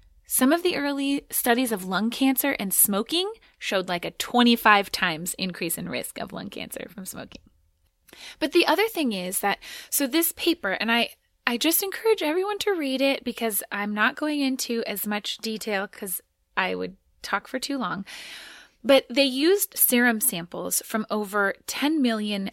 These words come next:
active duty military personnel that spanned over a decade. And they looked at eight hundred and one people who were diagnosed with M S during their time in the military and compared them to, like, twice as many matched controls.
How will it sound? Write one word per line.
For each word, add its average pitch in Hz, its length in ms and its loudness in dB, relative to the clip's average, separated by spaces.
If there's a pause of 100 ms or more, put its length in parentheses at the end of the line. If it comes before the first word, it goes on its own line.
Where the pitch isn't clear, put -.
active 208 340 2
duty 202 260 -2
military 190 500 -4
personnel - 640 -8
that - 200 -4
spanned 214 580 -2 (260)
over 240 280 4
a - 100 -4
decade. - 640 -8 (840)
And 247 140 4
they 240 140 4
looked 254 380 0
at 202 300 -2
eight 285 220 2
hundred 294 300 0
and 226 140 -2
one 208 200 -2
people 175 520 -6
who 196 160 -8
were 190 140 -4
diagnosed 196 720 -2
with 202 240 -2
M 190 180 -4
S 175 240 -2
during 208 340 -2
their 208 120 -2
time 180 240 -6
in 185 80 -8
the 185 60 -8
military - 680 -10
and 196 160 -4
compared 247 500 -2
them 190 320 -4
to, - 140 -8
like, 175 180 -8
twice - 360 -2
as 240 100 -6
many 202 280 -2
matched 180 440 -2
controls. - 840 -8